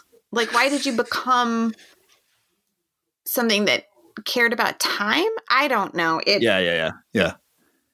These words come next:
Speaker 1: boggled the mind.
Speaker 2: It
Speaker 1: Um,
Speaker 2: brought up more existential questions than maybe the character needed to be dealing
Speaker 1: it's
Speaker 2: with.
Speaker 1: true. It's
Speaker 2: Yeah.
Speaker 1: true. Um,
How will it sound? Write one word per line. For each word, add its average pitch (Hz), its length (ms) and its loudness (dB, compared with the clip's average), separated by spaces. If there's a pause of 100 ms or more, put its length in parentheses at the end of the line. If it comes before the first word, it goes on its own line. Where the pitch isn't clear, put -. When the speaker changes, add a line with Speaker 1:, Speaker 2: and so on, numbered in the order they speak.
(760)
Speaker 1:
boggled 170 340 0
the - 80 -14
mind. - 340 -2 (160)
Speaker 2:
It - 100 2
Speaker 1:
Um, 196 240 0
Speaker 2:
brought 175 220 0
up 160 140 -2
more 156 280 -2
existential 147 560 -2
questions 123 480 0
than 120 140 0
maybe 120 220 2
the 113 160 0
character 123 400 0
needed 113 300 0
to - 100 0
be 196 240 0
dealing 339 320 2
Speaker 1:
it's - 80 -8
Speaker 2:
with. - 160 -2
Speaker 1:
true. 254 720 0
It's 202 380 -2
Speaker 2:
Yeah. 208 120 0
Speaker 1:
true. 196 540 0 (180)
Um, 254 580 0